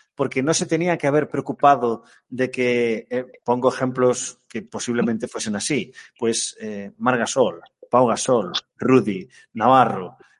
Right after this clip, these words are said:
Calderón en su, en sus años de, de, de máximo esplendor. Claro, esa gente tenía que acoplarse a un rol diferente, que normalmente en su equipo es un rol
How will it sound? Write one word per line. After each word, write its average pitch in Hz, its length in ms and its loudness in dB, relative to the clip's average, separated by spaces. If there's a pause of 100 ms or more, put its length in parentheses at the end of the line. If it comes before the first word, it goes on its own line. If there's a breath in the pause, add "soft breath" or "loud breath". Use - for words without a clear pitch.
(140)
Calderón 117 800 2
en 120 160 -8
su, 113 300 -6
en 117 120 -4
sus 117 200 -6
años 117 280 0
de, 110 600 -2
de, 101 180 -10
de 98 160 -12
máximo 110 300 -6
esplendor. 107 500 0 (380 loud breath)
Claro, 120 160 2
esa 160 160 0
gente 196 460 0 (340 loud breath)
tenía 156 360 2
que 139 120 0
acoplarse 147 680 2
a 147 60 2
un 156 180 -2
rol 139 320 6
diferente, 117 680 -2
que 110 80 -4
normalmente 127 460 -2
en 147 60 -2
su - 140 -2
equipo 131 380 -4
es 101 120 -8
un 123 160 -4
rol 120 400 4